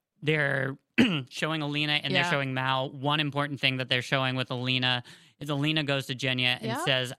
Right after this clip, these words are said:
Speaker 1: "I want you to, um, erase this scar on
Speaker 2: That's
Speaker 1: my hand."
Speaker 2: huge, 'cause you can't get that back.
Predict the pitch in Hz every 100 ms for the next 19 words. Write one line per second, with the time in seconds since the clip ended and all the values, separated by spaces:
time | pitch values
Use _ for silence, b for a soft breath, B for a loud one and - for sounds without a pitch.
0 | - 135 139 139 139 123 135 127 120 120
1 | 117 B B B 135 123 120 - 127 123
2 | 117 135 117 - 120 110 240 - 117 107
3 | 254 262 262 254 208 180 - 247 269 311
4 | 311 247 269 220 202 240 220